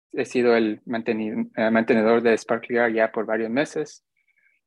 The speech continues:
Y también que, ah, ahorita estoy con, trabajando con Max Kuhn en Tidy Models, haciendo, ah, un par de nuevas cosas para,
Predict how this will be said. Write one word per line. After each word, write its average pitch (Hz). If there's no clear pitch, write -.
Y 135
también 135
que, 127
ah, 107
ahorita 147
estoy 147
con, 143
trabajando 135
con 120
Max 131
Kuhn 165
en 117
Tidy 156
Models, 165
haciendo, 120
ah, 113
un 107
par 117
de 117
nuevas 120
cosas 127
para, 104